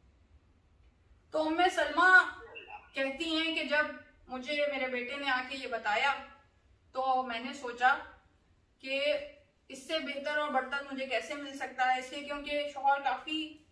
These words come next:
अच्छे इंसान थे और वो उम्र के उस हिस्से में थी कि अब्द सानी की उन्हें कोई उम्मीद नहीं थी, तो इसलिए उनके जहन में ये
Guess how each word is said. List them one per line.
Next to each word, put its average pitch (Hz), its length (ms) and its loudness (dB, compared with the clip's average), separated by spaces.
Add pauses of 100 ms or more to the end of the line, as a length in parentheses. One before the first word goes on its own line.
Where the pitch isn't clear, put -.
अच्छे 302 300 -6
इंसान 285 460 0
थे 285 160 -6 (640)
और 285 260 8 (300)
वो 294 200 2 (1080)
उम्र 294 300 0
के 320 100 -4
उस 339 260 -4
हिस्से 320 280 -4
में 285 220 -4
थी 294 200 -6 (340)
कि 277 80 -6
अब्द 269 420 0
सानी 285 340 0
की 302 100 -8
उन्हें 277 240 -6
कोई 302 120 -6
उम्मीद 254 380 -6
नहीं 254 180 -8
थी, 202 320 -18 (420)
तो 254 80 -4
इसलिए 320 340 0
उनके 277 380 -2
जहन 269 280 0
में 277 80 -6
ये 247 140 -4